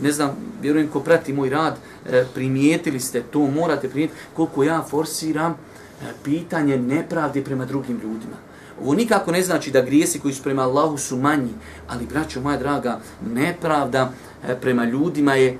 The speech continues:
na stepenu posebnom. Trebaš tražit halal ili će biti izmari-, izmirivanje. Prema Allahu počinio si, ne daj Bože, blud.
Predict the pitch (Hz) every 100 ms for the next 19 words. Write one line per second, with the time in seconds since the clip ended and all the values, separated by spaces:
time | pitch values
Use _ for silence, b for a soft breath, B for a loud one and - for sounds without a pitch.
0 | - 127 127 - 165 165 139 131 127 139
1 | 156 151 120 110 B B - 185 165 -
2 | 151 165 - 135 147 117 - - - -
3 | 147 135 147 190 143 123 117 127 139 127
4 | 131 139 120 104 B B B 196 226 214
5 | 208 254 202 185 220 226 185 185 208 156
6 | 160 151 135 151 123